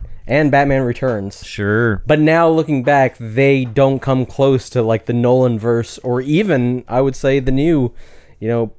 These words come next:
Speaker 1: like, Batman v Superman Batman. I love the new Batman. Even though, yeah, he, he kills and people, he, they don't like the angry Batman, I love the dark, angry Batman.
Speaker 2: Grr.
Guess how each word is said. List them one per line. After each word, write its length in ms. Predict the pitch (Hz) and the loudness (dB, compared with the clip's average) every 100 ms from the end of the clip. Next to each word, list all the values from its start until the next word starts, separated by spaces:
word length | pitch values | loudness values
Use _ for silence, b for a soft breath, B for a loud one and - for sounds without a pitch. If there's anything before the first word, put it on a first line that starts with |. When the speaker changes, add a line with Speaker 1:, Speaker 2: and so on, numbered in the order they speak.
| 123 | -10
Speaker 1:
like, 240 | 120 110 | -6 -2
Batman 300 | 120 131 120 | -2 0 -2
v 100 | 123 | -4
Superman 580 | - 151 110 101 92 92 | -6 -8 -6 -8 -8 -8
Batman. 440 | 87 60 85 90 - - - - - | -8 -8 -12 -12 -14 -16 -18 -16 -2
I 140 | 165 | 0
love 680 | 165 135 143 151 123 107 - - - _ _ - | 0 0 2 2 0 -6 -18 -20 -20 _ _ -8
the 100 | 120 | -2
new 140 | 127 104 | -2 -2
Batman. 440 | 101 92 87 90 - - _ - | -4 -6 -10 -14 -20 -20 _ -2
Even 340 | 165 214 220 | 0 2 2
though, 200 | 190 180 | 4 4
yeah, 240 | 170 160 | 4 4
he, 340 | 156 151 156 147 | 2 0 -2 -4
he 140 | 156 | -8
kills 500 | - 175 170 170 165 | -4 0 2 2 -2
and 140 | 151 135 | -6 -4
people, 420 | 170 160 147 - | -4 -2 -2 -4
he, 260 | 151 143 160 - | -6 -4 -4 -4
they 140 | 139 | -2
don't 160 | 151 160 | 0 2
like 160 | 143 - | 0 0
the 180 | 147 | -4
angry 300 | 156 151 156 | 0 0 0
Batman, 340 | 147 151 160 160 | 0 0 0 0
I 160 | 151 147 | 2 0
love 400 | 127 135 147 113 | 0 0 0 0
the 80 | 120 | -2
dark, 260 | 127 123 | -2 -2
angry 240 | 127 113 110 | -4 -6 -6
Batman. 400 | 107 104 101 101 | -6 -6 -8 -8
Speaker 2:
Grr. 720 | 120 113 101 90 80 76 | -2 0 2 0 -2 -6